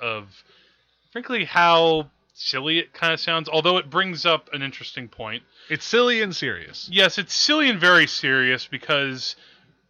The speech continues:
Speaker 1: um, the sparking of this comes from the recent problems in South Carolina. You know, that there was a shooting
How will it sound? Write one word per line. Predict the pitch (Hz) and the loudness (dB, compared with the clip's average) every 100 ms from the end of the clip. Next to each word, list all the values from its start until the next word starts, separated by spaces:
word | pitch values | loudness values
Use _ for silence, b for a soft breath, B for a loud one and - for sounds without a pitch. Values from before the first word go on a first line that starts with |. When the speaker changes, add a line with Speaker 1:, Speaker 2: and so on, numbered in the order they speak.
| - | -10
Speaker 1:
um, | 147 143 135 131 127 | -4 -2 -2 -6 -10
the | 139 | -10
sparking | - 180 185 185 170 | -6 2 2 2 -2
of | 151 127 | -4 -2
this | 135 127 | -4 -4
comes | - 143 135 120 | -6 -6 -6 -10
from | - 135 123 117 113 110 _ _ | -8 -4 -4 -4 -14 -20 _ _
the | 139 | -10
recent | 131 127 - 131 120 - | -8 -6 -8 -10 -14 -10
problems | 139 120 117 113 110 107 | -4 -4 -4 -10 -12 -16
in | 107 | -16
South | - 110 - | -10 -10 -10
Carolina. | 117 110 107 98 95 101 b b b b _ | -10 -8 -10 -16 -16 -16 b b b b _
You | 123 | -14
know, | 107 | -12
that | 104 104 | -12 -6
there | 123 | -4
was | 117 107 | -4 -8
a | |
shooting | - - 135 127 123 123 | -10 -6 -4 -4 -6 -10